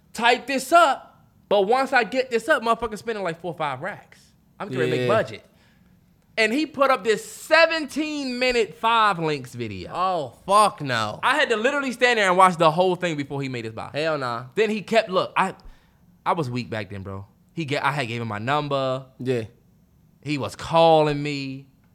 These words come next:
Speaker 2: Fuck
Speaker 1: I had
Speaker 2: that.
Speaker 1: to block the nigga eventually. Um, what did I wanna say? Um, oh, I did wanna talk about this. Somebody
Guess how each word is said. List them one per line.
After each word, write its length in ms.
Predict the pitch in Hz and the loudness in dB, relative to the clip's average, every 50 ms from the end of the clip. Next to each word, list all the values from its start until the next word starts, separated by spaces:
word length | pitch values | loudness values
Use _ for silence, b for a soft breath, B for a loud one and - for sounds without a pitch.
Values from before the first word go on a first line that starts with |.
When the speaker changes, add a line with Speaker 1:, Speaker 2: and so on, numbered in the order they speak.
| _ _ _ - | _ _ _ -2
Speaker 2:
Fuck 200 | 139 139 151 - | 0 0 2 4
Speaker 1:
I 100 | 156 190 | 4 4
had 80 | 196 - | 6 4
Speaker 2:
that. 40 | 147 | 4
Speaker 1:
to 40 | 131 - | 4 6
block 320 | 165 190 208 214 190 - | 8 8 8 8 6 4
the 60 | 185 170 | 0 -4
nigga 260 | 165 160 151 147 143 | -2 -4 -4 -6 -6
eventually. 500 | 131 135 131 120 - - 98 92 82 - _ _ _ b b b b - | -8 -8 -8 -10 -10 -14 -20 -20 -20 -20 _ _ _ b b b b 2
Um, 540 | 185 196 208 202 202 196 190 185 180 170 160 | 4 6 8 8 8 8 8 6 4 2 0
what 140 | 196 214 185 | -2 0 0
did 80 | 190 | 2
I 60 | 185 180 | 0 2
wanna 200 | 170 170 160 156 | 2 0 -2 -2
say? 440 | - - 156 143 127 117 113 - - - | -2 -2 -2 -2 -2 -2 -4 -8 -4 0
Um, 520 | 165 180 180 180 175 170 165 160 151 147 135 - - _ _ _ _ _ _ _ - | 4 6 6 8 8 6 6 4 0 -4 -10 -14 -20 _ _ _ _ _ _ _ 2
oh, 100 | 170 147 | 4 4
I 80 | 143 | 4
did 140 | 143 151 160 | 4 2 0
wanna 160 | 147 135 127 | -2 -2 -2
talk 140 | - 135 117 | -4 -4 -4
about 220 | 117 104 98 87 90 | -4 -6 -8 -8 -8
this. 140 | 90 87 - | -10 -12 -12
Somebody 240 | - 139 127 123 | -10 -10 -10 -10